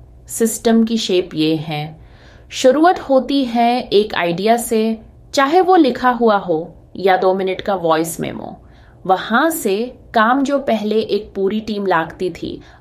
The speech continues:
अब टूल्स के जरिए होता है। स्क्रिप्ट आपकी आवाज में लिखी जाती है, कैलिब्रेटेड कि आप actually कैसे सोचते और बोलते हैं। ये काम आप एक बार करते हैं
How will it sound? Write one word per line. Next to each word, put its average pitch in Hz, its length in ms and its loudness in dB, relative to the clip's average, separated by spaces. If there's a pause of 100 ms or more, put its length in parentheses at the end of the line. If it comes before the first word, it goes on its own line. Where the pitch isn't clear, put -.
(100)
अब - 260 -2
टूल्स 302 380 0
के 254 120 -2
जरिए 175 400 0
होता 160 380 -6
है। - 440 -14 (460)
स्क्रिप्ट - 540 -2 (100)
आपकी 208 440 -2
आवाज 190 560 0
में 208 140 -4
लिखी 185 400 -4
जाती 247 460 0
है, 247 500 -8 (120)
कैलिब्रेटेड 285 760 0
कि 302 300 -6
आप 196 360 -4
actually 285 600 -2
कैसे 269 280 -2
सोचते 220 640 -2
और 185 340 2
बोलते 165 500 -2
हैं। 175 280 -12 (340)
ये 226 240 2
काम 214 420 -2
आप 185 260 -2
एक 185 200 -2
बार 185 220 0
करते 247 400 -4
हैं 240 280 0